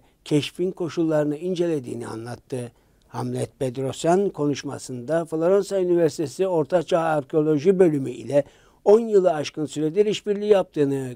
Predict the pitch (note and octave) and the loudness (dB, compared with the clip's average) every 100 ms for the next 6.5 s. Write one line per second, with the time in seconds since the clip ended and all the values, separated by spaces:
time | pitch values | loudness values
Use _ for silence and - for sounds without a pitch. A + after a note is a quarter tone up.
0 | - - A2+ A2+ A2 - B2+ A#2 _ _ | -14 -16 -14 -14 -12 -4 -4 -4 _ _
1 | _ - C3+ C3+ B2+ - C3+ C3+ C#3 D#3+ | _ -8 -2 2 0 0 -2 0 0 0
2 | D3+ _ _ C3+ C#3 D#3 D#3 F3 E3 D3 | -2 _ _ 2 4 2 0 0 2 4
3 | C#3+ C3+ C#3 C#3+ - - A#2+ - - C3 | 2 2 0 -2 -6 -8 -6 -6 -8 -8
4 | B2 A#2 B2 A2+ - _ _ _ B2+ A2 | -8 -6 -8 -8 -14 _ _ _ -8 -4
5 | C3 - D3 D#3+ D#3 _ _ C3 D3 D3+ | -6 -2 0 0 -2 _ _ 2 4 2
6 | - C#3+ C3 D#3+ | -2 -6 -2 -2